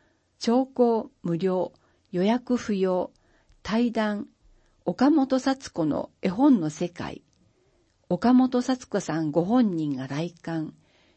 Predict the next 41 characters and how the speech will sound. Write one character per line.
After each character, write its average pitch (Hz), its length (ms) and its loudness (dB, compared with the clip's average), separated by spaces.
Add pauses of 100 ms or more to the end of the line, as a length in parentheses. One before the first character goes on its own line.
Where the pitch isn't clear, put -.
絵 185 100 -6
本 269 260 4
作 269 320 -2
家 185 120 -4
を 165 60 -2
目 156 140 -2
指 196 180 -4
し - 100 -8
た 143 140 -6
き - 160 -8
っ 175 80 -10
か 180 200 -10
け 175 180 -4
や 165 200 -6 (220)
作 226 280 -2
品 254 260 6
に 240 100 2
つ 240 160 -6
い 202 140 -2
て 120 160 -4
語 - 280 -6
っ 285 60 -4
て - 160 -10
い 165 80 -4
た 147 80 -12
だ 143 140 -8
き 165 120 -10
ま 156 160 -4
す。 - 240 -16 (460)
日 208 360 0
時、 - 260 -8 (340)
十 208 240 0
一 226 260 -2
月 208 300 -4
二 233 180 4
十 175 220 0
七 - 300 -12
日 180 340 -6
日 165 340 -4
曜 196 220 0
日、 - 240 -8